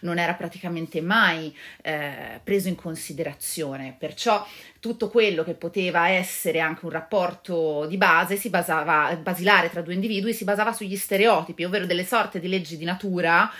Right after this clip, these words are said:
eh, che dovrebbero semplificare la realtà, però che davano dei compiti precisi ai maschi e alle femmine, ovviamente solo binarismo,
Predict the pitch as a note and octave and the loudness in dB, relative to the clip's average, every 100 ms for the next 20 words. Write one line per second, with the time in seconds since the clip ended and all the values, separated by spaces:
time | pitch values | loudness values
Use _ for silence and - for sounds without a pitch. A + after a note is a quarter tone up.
0 | - - - E3+ D#3+ D#3 D4 A3+ A#3 A3 | -16 -14 -4 -2 -2 0 2 4 6 6
1 | F#3 F3+ F#3 F#3 G#3 F#3 D#3+ E3 G3 A#3 | 4 0 -4 -2 4 4 6 4 4 4
2 | F#3+ E3 F#3+ A#3+ A#3+ - B3 B3 - G#3 | 6 8 8 8 6 4 6 6 2 -6
3 | - G3 F#3+ F#3+ G#3+ G#3+ G#3+ G#3+ F3+ F3+ | -4 0 2 2 2 2 0 0 -2 0
4 | G3 G3 F#3+ F#3+ - B3 D#3 E3+ E3+ G3+ | 0 0 -2 -4 -2 -2 -2 -8 -8 -8
5 | F#3+ C#4+ A3+ D#3 D#3 F3+ G#3 - - D#4 | -6 -4 -2 -2 -2 0 -2 -4 -6 -4
6 | C#4 - F#3 F#3+ F#3 B3 A3 E3 D#3 D#3 | -4 -2 0 2 0 0 0 -2 -4 -4
7 | E3+ F3 F#3+ F#3 F3+ E3+ E3 F3 G#3 F3 | -4 -2 -4 -4 -4 -4 -4 -2 -2 -4
8 | D3+ D#3 | -6 -8